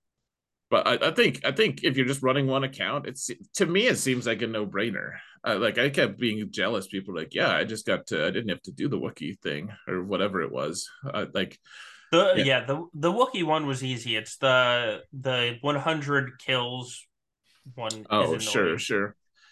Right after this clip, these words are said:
Speaker 2: Yeah.
Speaker 1: Yeah, so what do you think? I think it's, to me, it seems awesome.
Speaker 2: I,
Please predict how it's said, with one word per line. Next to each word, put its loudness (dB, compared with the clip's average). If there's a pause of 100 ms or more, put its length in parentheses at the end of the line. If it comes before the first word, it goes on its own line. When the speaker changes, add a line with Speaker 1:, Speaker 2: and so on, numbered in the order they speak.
(160)
Speaker 2:
Yeah. -2 (580)
Speaker 1:
Yeah, 4
so 4 (320)
what 0
do 2
you 0
think? -6 (140)
I -6
think -2
it's, -8 (340)
to -10
me, -6
it -6
seems -10
awesome. -14
Speaker 2:
I, 4